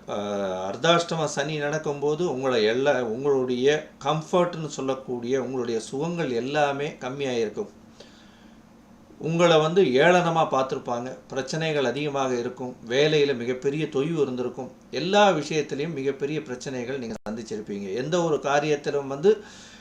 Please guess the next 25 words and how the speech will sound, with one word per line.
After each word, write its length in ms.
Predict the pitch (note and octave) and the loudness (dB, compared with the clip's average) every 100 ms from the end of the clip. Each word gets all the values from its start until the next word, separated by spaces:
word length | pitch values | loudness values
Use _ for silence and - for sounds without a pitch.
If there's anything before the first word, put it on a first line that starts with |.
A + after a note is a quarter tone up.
| - | -10
நீங்க 240 | B2+ C#3+ C#3 | -4 0 4
எடுத்தீங்கன்னா 720 | B2 E3+ F#3+ G3 F#3 F#3+ F#3 | 6 6 4 2 2 2 4
அதுல 180 | C#3+ | 2
தடை 260 | B2+ B2+ C3+ | 0 0 0
வந்திருக்கும். 440 | A2+ G#2 G2 - - - | 0 -4 -6 -10 -18 -12
இப்போ 380 | C3+ - A3 F3 | -10 2 4 6
வந்து 100 | E3 | 2
பார்த்தீர்களேயானால் 840 | D3 C3+ D3+ C3+ B2 A#2 A2+ D3 | -2 -2 -2 -4 -4 -2 -4 -4
உங்களுக்கு 400 | F3 B2 A#2+ A2+ | -6 -6 -6 -6
மிகப்பெரிய 600 | G#2+ B2+ E3 - D#3+ G3 | -8 -6 -6 -4 -4 -2
மாற்றம், 580 | C3+ A2+ C#3 C#3+ D#3+ D#3+ - - | -2 0 0 -2 -6 -10 -12 -6
ஏற்றம் 500 | A2+ D3 D3+ D#3 - | 2 2 2 -6 -8
வரக்கூடிய 500 | A#2 C3+ C#3+ F3 C#3 | -6 -6 -6 -4 -4
காலகட்டமாக 680 | A2+ G#2+ G#2+ G2 G#2 G2 G2 - | -4 -4 -4 -6 -10 -12 -10 -8
இருக்கும். 280 | F#2 - - - - - - - - - | -8 -10 -16 -20 -20 -20 -20 -20 -20 -2
எப்படி 360 | D#3+ F3 G#3 D#3 | 0 6 8 8
அப்படின்னா, 500 | C3 C3 C3 E3+ A#2 | 6 0 -2 -2 -2
உங்களுக்கு 460 | C#3 D#3+ F3 D#3 | -2 0 0 0
வந்து 180 | C3 C#3 | -2 -2
அஞ்சாம் 460 | C3+ C#3 F3 A3 F#3+ | -2 0 4 4 4
இடத்துல 360 | D3 - A#2 | -2 -4 -6
போய் 420 | G#2 C3 C#3 B2+ - - - - - | -2 -2 -2 -4 -10 -18 -20 -20 -10
சனி 300 | - D3 C#3+ | -4 0 2
பகவான் 380 | B2+ B2 A2+ | 0 -2 -2
இருக்கார். 340 | G2+ A2 C#3+ | -4 -4 -4